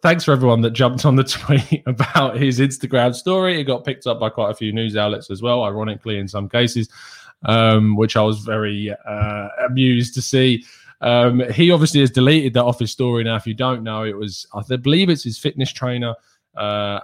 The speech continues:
had an Arsenal bag in the background, which was very funny. Um,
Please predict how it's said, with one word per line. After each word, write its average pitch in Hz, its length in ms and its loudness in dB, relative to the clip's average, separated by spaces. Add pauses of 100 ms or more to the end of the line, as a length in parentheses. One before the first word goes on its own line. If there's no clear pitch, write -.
had 123 220 -4
an 120 100 -2
Arsenal 123 500 0
bag 113 360 -4
in 110 80 -2
the 101 80 -8
background, 104 500 -10
which 98 140 -18
was 139 80 -8
very 120 340 -2
funny. 95 420 -12 (360)
Um, 104 360 0